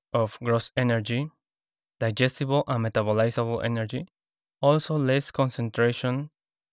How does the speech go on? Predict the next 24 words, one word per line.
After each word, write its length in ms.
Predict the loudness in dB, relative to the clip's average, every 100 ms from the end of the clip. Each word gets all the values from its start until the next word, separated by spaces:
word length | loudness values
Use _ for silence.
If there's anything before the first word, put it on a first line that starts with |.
| -12
of 100 | -2
phosphorus, 640 | 2 2 2 -2 -2 -6 -16 _ -4
and 260 | -2 -2
standardized 800 | -2 0 2 2 2 0 -2 -6
total 240 | -6 -4 -2
digestibility 1000 | -2 -2 -2 -4 -4 -4 -4 -4 -6 -6
of 120 | -6
phosphorus 520 | -2 -2 0 -2 -2 -10 _ _ _ _ _ -6
in 120 | -4
the 100 | -4
Procap 500 | 0 0 2 0 0
D 120 | -2
D 140 | -4 -4
G 220 | -2 -2
S 200 | -2 -6 _
compared 520 | -4 -4 0 0 0 -2 _ -10
to 120 | -8
the, 440 | -8 -2 0 0 -2
the 200 | -4 0
oil 340 | 4 4 2
D 200 | -2 -4
D 140 | -4 -4
G 220 | -2 -2
S. 240 | -2 -6